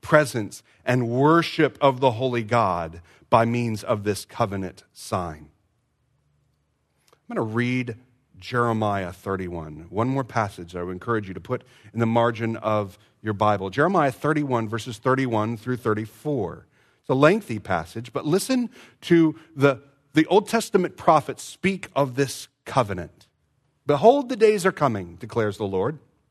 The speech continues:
"when I will make a new covenant with the house of Israel and the house of Judah,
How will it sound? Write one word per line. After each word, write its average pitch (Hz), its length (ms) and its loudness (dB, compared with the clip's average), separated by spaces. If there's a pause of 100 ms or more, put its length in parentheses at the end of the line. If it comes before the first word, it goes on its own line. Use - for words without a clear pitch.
(880)
"when 160 200 4
I 170 240 4
will 233 140 6
make 190 240 4
a 160 60 8
new 214 320 4
covenant 165 400 4
with 156 140 -2
the 147 80 2
house 131 240 2
of 151 100 -4
Israel 147 380 2
and 117 100 -2
the 120 60 -2
house 143 200 2
of 151 140 -8
Judah, 131 460 -2